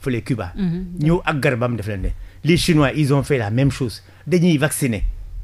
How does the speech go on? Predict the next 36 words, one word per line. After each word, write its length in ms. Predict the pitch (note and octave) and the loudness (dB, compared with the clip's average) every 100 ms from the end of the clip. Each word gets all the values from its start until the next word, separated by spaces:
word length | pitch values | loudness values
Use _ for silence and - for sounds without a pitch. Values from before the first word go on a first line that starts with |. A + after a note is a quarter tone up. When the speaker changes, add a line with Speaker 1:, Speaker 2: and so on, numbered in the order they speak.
| - - | -14 -10
Speaker 1:
Mais 340 | C#3 D#3 A#2+ A2+ | 0 2 2 -2
xam 120 | - G3+ | -2 2
nga 100 | A#3+ | 4
nit 240 | D#3 F#3 - - - - | 4 2 -2 -20 -20 -20
du 280 | E3 A#2 D#3+ | -18 -6 -4
jël 160 | C#3+ D#3 | 2 2
vaccin 340 | C3 A#2+ C#3 | 2 -2 -2
boo 100 | C3+ | -2
xam 180 | - A#2 | -2 -2
ne 100 | C3 B3 - - - - - - | -4 -8 -14 -20 -20 -20 -20 -14
daf 160 | B2 A#2+ | -10 -4
koy 140 | D3+ | 0
vacciner, 460 | C3 C#3 - A#2+ A#2 | 0 0 -2 -2 -2
par 140 | A#2 | -4
exemple, 240 | G#2+ G#2 F#2 | -6 -8 -6
askanam 420 | - - B2 C#3 - - | -6 -4 -4 -4 -10 -16
pour 140 | - C#3 | -4 0
ñu 180 | A#2+ B2 | 0 2
dee. 180 | A2+ - - - - - - F#3+ | 0 -2 -14 -20 -20 -18 -12 -8
Speaker 2:
Mhm. 220 | D#3+ D3 - - - - - - | -6 -8 -14 -20 -20 -20 -18 -4
Speaker 1:
Mais 280 | C#3 D#4 - - - - | 0 0 -4 -20 -20 -6
la 160 | B2+ | -2
responsabilité 680 | C#3+ E3 F#3+ C#3 B2+ C3 C4 - - - - B2 | 0 0 0 2 -2 -2 -4 -4 -20 -20 -14 -6
incombe 320 | B2+ C#3+ D#3 | -4 -2 -2
à 80 | C3 | -2
l'État 300 | D#3+ A3 F#3+ - - - - - - | -2 -2 -6 -12 -20 -20 -20 -20 -4
ak 180 | G3 C3 | -4 2
nos 200 | C#3+ E3+ | 4 4
médecins 440 | C#3 E3 - G#3 | 4 2 2 2
et 240 | B2+ B2+ A2+ | 0 -4 -4
docteurs 400 | A#2+ C#3 - F3+ A2 | -4 -4 4 4 4
nga 120 | C#3+ | 0
xam 120 | D3 | 0
ne 80 | E3 | 0
xam 200 | F#3 D#3 | 2 2
nañu 220 | C3 D#3+ | 4 2